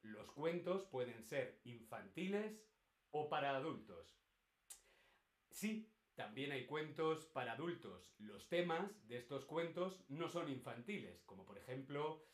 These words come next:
un poquito de sexo. <laughs> Son historias, son cuentos para mayores de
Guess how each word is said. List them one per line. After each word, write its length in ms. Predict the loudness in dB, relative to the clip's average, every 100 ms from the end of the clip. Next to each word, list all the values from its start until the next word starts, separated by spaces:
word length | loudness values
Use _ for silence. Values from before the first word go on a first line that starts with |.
| -20 _ _ _
un 140 | -18 -14
poquito 360 | -12 -8 -6
de 100 | -6
sexo. 420 | -6 -8 -8 -12 -14
<laughs> 380 | -16 -16 -16 -18 -16 -16 -16 -20 -20 -20
Son 420 | -2 6 6 6 0
historias, 640 | -6 2 6 6 8 6 4
son 240 | -4 -4
cuentos 480 | 0 0 2 0 0
para 240 | -2 -2
mayores 640 | -4 -6 2 4 6 2 -4 -10 -2
de 280 | 0 -2